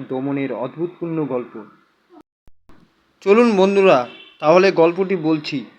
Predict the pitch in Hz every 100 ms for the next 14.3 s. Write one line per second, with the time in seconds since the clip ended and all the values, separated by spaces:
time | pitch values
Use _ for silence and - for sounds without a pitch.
0 | _ _ _ _ _ 139 165 185 202 175
1 | 175 180 165 139 151 175 180 175 165 165
2 | 170 147 151 151 156 151 147 156 151 143
3 | 139 127 139 151 147 156 156 151 143 -
4 | 151 151 151 143 127 - 117 98 - _
5 | _ - 156 185 185 185 180 160 156 160
6 | 165 147 139 147 - 156 160 143 139 135
7 | 139 156 147 156 139 131 117 - _ _
8 | _ 139 165 170 151 131 107 - _ _
9 | _ 165 160 156 135 160 175 151 147 147
10 | 156 156 151 120 - _ - 139 160 143
11 | 151 131 131 123 139 117 101 - _ _
12 | _ 123 151 185 180 180 180 147 135 135
13 | 151 147 165 156 - 147 165 156 139 131
14 | - 123